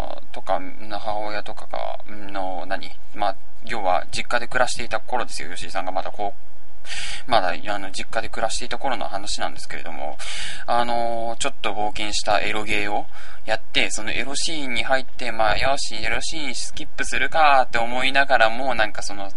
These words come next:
何、あのー、まあ、まあ、何、女の子が、何、あの、男の子の、あの、何、あの、主人公のね、あの、股間に生えているキノコを、まあ、美味しそうにチュパチュパしゃぶっているような、<laughs>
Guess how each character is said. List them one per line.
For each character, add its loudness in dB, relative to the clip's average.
何、 0
あ 2
の 0
ー、 0
ま 2
あ、 0
ま 4
あ、 0
何、 0
女 0
の -2
子 -2
が、 0
何、 0
あ 2
の、 0
男 0
の -2
子 0
の、 0
あ 0
の、 -2
何、 0
あ 0
の、 -2
主 0
人 0
公 0
の -2
ね、 -2
あ 2
の、 -2
股 0
間 0
に 0
生 2
え 0
て -2
い -2
る -2
キ 0
ノ 0
コ -2
を、 -2
ま 6
あ、 4
美 0
味 0
し 0
そ 0
う -2
に 0
チ 0
ュ 0
パ 6
チ 0
ュ 0
パ 0
し 0
ゃ 2
ぶ 0
っ 0
て 2
い 0
る 0
よ 2
う 0
な、 0
<laughs> 0